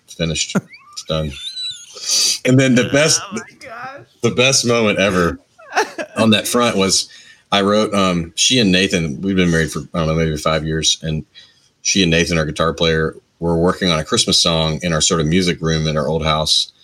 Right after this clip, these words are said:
Speaker 1: And they'd been in there for, like, just, I mean, slaving after the song. And it was one of those that just was not coming easy. And this is the night that I wrote Live Forever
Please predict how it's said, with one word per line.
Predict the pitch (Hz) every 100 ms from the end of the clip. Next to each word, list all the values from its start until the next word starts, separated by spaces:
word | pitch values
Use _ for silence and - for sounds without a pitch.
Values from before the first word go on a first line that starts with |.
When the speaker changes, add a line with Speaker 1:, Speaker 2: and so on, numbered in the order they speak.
| - - _ _ _ -
Speaker 1:
And | 85 85 82
they'd | 101 98
been | 90
in |
there | 82 76 -
for, | -
like, | 80 - _ -
just, | 87 - - - _ -
I | 90
mean, | 82
slaving | - - 107 107 90
after | 78 82
the | 76
song. | - 85 80
And | 76
it |
was | 82 -
one | 92 90
of |
those | 87 80
that | 80
just | 73 71
was | 80 82
not | 85 -
coming | 92 85 82
easy. | 92 85 85 73 _ - _ _ _ -
And | 104
this | 95
is | 90
the | 92
night | 90 95
that | 90
I | 87
wrote | 85 85
Live | 87 80
Forever | 80 85 78 73